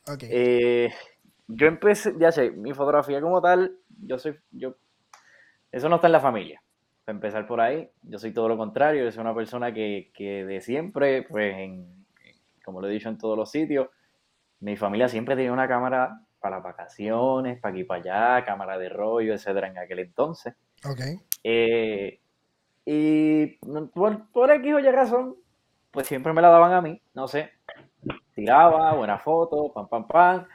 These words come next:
Speaker 2: Como eso iba para después de, eh, revelarlas en Walgreens, pues tampoco como que había mucha, mucho valor, como quien dice, pero sigue siendo un valor incalculable.
Speaker 1: Claro.
Speaker 2: Este, cuento largo, súper corto.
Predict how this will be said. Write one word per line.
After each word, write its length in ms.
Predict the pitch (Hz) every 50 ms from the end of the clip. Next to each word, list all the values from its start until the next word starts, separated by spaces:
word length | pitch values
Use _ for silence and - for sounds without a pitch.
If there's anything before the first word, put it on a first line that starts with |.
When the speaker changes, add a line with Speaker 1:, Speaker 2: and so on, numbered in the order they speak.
| - -
Speaker 2:
Como 200 | - 123 123 127 131
eso 140 | 123 135
iba 220 | 143 143 143 143 143
para 160 | 147 147 147
después 640 | 147 147 - - 139 143 147 147 147 143 143 147 131
de, 680 | 151 143 143 139 135 131 127 120 117 113 110 110 - -
eh, 400 | - 120 117 110 107 - - _ _ -
revelarlas 440 | 127 131 135 135 135 135 143 143 147
en 100 | 147 147
Walgreens, 360 | 151 170 196 196 196 202 185
pues 140 | - 127 -
tampoco 360 | 120 104 - 113 101 107 104
como 220 | 107 107 107 101
que 100 | 104 110
había 220 | 104 101 104 104 101
mucha, 600 | 104 104 - - 107 107 104 101 95 92 92 - _ _ _ _ _ _ _ _ _ _ _ _ _ _ _ _ _ _ _ _ _ _ -
mucho 180 | 127 120 - 123
valor, 300 | 147 147 147 170 196 208 196
como 160 | 190 190 196
quien 120 | 196 185
dice, 200 | 170 170 175 165
pero 160 | 160 165 147
sigue 180 | - 143 135 139
siendo 180 | 127 139 135 127
un 60 | 123
valor 220 | 120 123 123 123
incalculable. 720 | 117 110 110 107 104 95 - 107 127 165 180 135 113 110 - _ - -
Speaker 1:
Claro. 340 | - - 143 135 131 120 110 -
Speaker 2:
Este, 1120 | 147 156 156 - - _ _ - 143 147 147 143 139 139 135 127 123 117 101 80 - _ _ _ _ _ _ _ _ _ - - - -
cuento 340 | - 165 185 202 190 - 214
largo, 320 | 202 208 208 202 190 190 180
súper 500 | - - 214 220 196 202 202 185 185 -
corto. 600 | - 202 208 208 180 - - 180 170 175 175 -